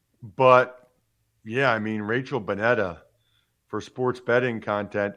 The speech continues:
the N F L Network hiring someone for betting, it's smart. It's what they should do. It's still just a little stunning. As for the Panthers signing James Morgan, guess who the Panthers play week one?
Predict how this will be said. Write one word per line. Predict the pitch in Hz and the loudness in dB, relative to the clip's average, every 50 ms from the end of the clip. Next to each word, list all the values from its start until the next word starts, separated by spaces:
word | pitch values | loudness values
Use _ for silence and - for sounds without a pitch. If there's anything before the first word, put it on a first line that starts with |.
| _ - | _ -6
the | 123 113 | -2 -2
N | 120 135 | 0 0
F | 147 143 - | 0 -2 0
L | 156 139 127 | -2 0 0
Network | 123 131 135 127 127 120 113 - | 0 -2 -2 -2 -2 -4 -4 -2
hiring | 117 123 123 123 123 123 117 110 | -2 0 0 2 0 0 -2 -6
someone | 117 117 113 113 110 110 | -8 -8 -6 -6 -6 -8
for | - - | -8 -8
betting, | 92 82 107 113 117 113 101 95 90 - _ _ _ _ _ _ _ - | -4 -2 0 0 0 0 -4 -8 -10 -14 _ _ _ _ _ _ _ -6
it's | 135 123 - - | -6 -6 -6 -8
smart. | - - 123 120 117 127 170 190 185 - - - _ _ _ _ _ _ _ _ _ - | -12 -8 -2 2 4 4 2 2 -2 -8 -20 -20 _ _ _ _ _ _ _ _ _ -8
It's | 123 117 - - | -8 -6 -4 -2
what | 127 139 131 135 | 0 0 0 2
they | 131 123 120 107 | 0 0 0 -2
should | - - - 165 170 143 | -4 -4 -2 -2 -2 -2
do. | 110 104 98 92 90 92 95 92 _ _ _ _ _ _ _ - | -2 -4 -4 -4 -4 -6 -10 -12 _ _ _ _ _ _ _ -10
It's | - 120 - - | -8 -8 -8 -10
still | - - 139 143 139 135 | -8 -2 2 2 2 2
just | 110 110 127 113 - - | 0 -2 -4 -4 -4 -6
a | 113 | -8
little | 117 117 117 110 95 | -4 -4 -4 -4 -4
stunning. | - - - - 135 131 127 110 92 87 87 92 92 _ _ _ _ _ _ _ _ _ _ _ _ _ _ _ - | -8 -10 -6 -2 0 0 0 0 -4 -8 -10 -12 -14 _ _ _ _ _ _ _ _ _ _ _ _ _ _ _ -2
As | - 135 147 165 - | 0 2 2 2 0
for | - - - 156 | -2 -6 -6 -4
the | 135 139 | -4 -4
Panthers | 135 - 135 143 151 151 151 160 143 131 - | -2 -2 0 0 0 -2 -4 -6 -8 -8 -4
signing | - 143 135 135 127 123 117 | -2 -2 -2 -2 -2 -4 -6
James | 104 - 131 123 123 117 98 104 | -6 -6 -6 -6 -6 -8 -8 -6
Morgan, | 113 117 127 131 120 117 110 104 101 95 - _ _ _ _ _ _ _ _ _ - | -4 -2 -2 -2 -2 -4 -6 -6 -8 -10 -14 _ _ _ _ _ _ _ _ _ -10
guess | 160 165 - | -8 -8 -6
who | 185 170 | -6 -8
the | 156 | -6
Panthers | 135 151 156 160 156 - 135 113 | -2 -2 -2 -2 -2 -4 -10 -12
play | - - 135 131 123 | -8 -4 -2 0 0
week | 120 117 120 107 - | 0 -2 -6 -8 -6
one? | 113 120 120 113 95 82 78 | -4 -2 -2 -2 -4 -6 -10